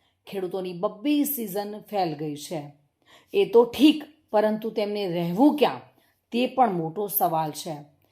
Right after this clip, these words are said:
ઘણા પરિવારો માલ ઢોર વેચીને થરાદ, ડીસા જેવા શહેરોમાં ભાડાથી રહેવા માટે મજબૂર બન્યા છે, તો ઘણા ખેડૂતો પોતાના માલ ઢોર સાથે સ્થળાંતર કરવા માટે મજબૂર બન્યા છે.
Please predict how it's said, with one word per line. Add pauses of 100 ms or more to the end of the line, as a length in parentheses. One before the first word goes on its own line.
(260)
ઘણા
પરિવારો
માલ
ઢોર
વેચીને
થરાદ,
ડીસા
જેવા
શહેરોમાં (360)
ભાડાથી
રહેવા
માટે
મજબૂર
બન્યા
છે, (480)
તો
ઘણા
ખેડૂતો
પોતાના
માલ
ઢોર
સાથે (220)
સ્થળાંતર
કરવા
માટે
મજબૂર
બન્યા
છે.